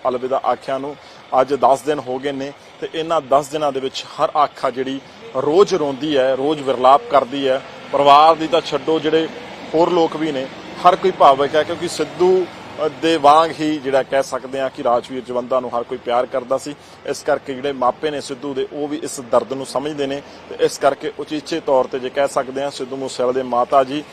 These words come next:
ਅਤੇ ਪਿਤਾ ਬਲਕੌਰ ਸਿੰਘ ਵੀ ਪਹੁੰਚੇ ਨੇ ਤਾਂ ਜੋ ਪਰਿਵਾਰ ਦੇ ਨਾਲ ਦਰਦ ਵੰਡਾਇਆ ਜਾ ਸਕੇ। ਹਾਲਾਂਕਿ ਪਰਿਵਾਰ ਦਾ ਜਿਹੜਾ ਦੁੱਖ ਆ ਉਸ ਨੂੰ ਕਿਸੇ ਵੀ ਤਰੀਕੇ ਨਾਲ ਪੂਰਾ ਤਾਂ ਨਹੀਂ ਕੀਤਾ ਜਾ ਸਕਦਾ,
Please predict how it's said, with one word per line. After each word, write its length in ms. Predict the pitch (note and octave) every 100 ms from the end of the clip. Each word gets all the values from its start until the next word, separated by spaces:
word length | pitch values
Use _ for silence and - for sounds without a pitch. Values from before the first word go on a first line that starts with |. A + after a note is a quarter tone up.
| - - C3
ਅਤੇ 140 | B2+
ਪਿਤਾ 260 | C#3+ C#3 C#3+
ਬਲਕੌਰ 420 | B2+ A#2+ B2+ C3
ਸਿੰਘ 220 | C3+ C#3
ਵੀ 100 | C#3
ਪਹੁੰਚੇ 440 | C3+ C3+ C3+ D3+ C#3+
ਨੇ 140 | D3 D3 - - -
ਤਾਂ 200 | D#3 D3+
ਜੋ 140 | D3+ D#3
ਪਰਿਵਾਰ 540 | D3+ C3+ C3 C3+ C#3+ - C3+
ਦੇ 100 | C#3
ਨਾਲ 300 | C3 B2+ C3+ B2
ਦਰਦ 220 | B2+ B2+
ਵੰਡਾਇਆ 320 | C#3 B2+ C3
ਜਾ 160 | B2 B2
ਸਕੇ। 320 | - - D3 C#3
ਹਾਲਾਂਕਿ 300 | D3 D#3 D#3
ਪਰਿਵਾਰ 420 | D#3 C3+ C3+ C#3+
ਦਾ 120 | D3
ਜਿਹੜਾ 200 | D3 D#3
ਦੁੱਖ 360 | D3+ C#3 - D#3
ਆ 140 | D3 - - - - E3
ਉਸ 160 | E3
ਨੂੰ 140 | E3+ E3
ਕਿਸੇ 240 | E3 E3+
ਵੀ 80 | D#3+
ਤਰੀਕੇ 280 | E3 D3+ D#3
ਨਾਲ 200 | D3 D3
ਪੂਰਾ 360 | - D3+ D3+ D3+
ਤਾਂ 160 | D#3+
ਨਹੀਂ 120 | E3 G3
ਕੀਤਾ 280 | D#3 C3+
ਜਾ 140 | B2+ A#2+
ਸਕਦਾ, 340 | C#3 B2+ D3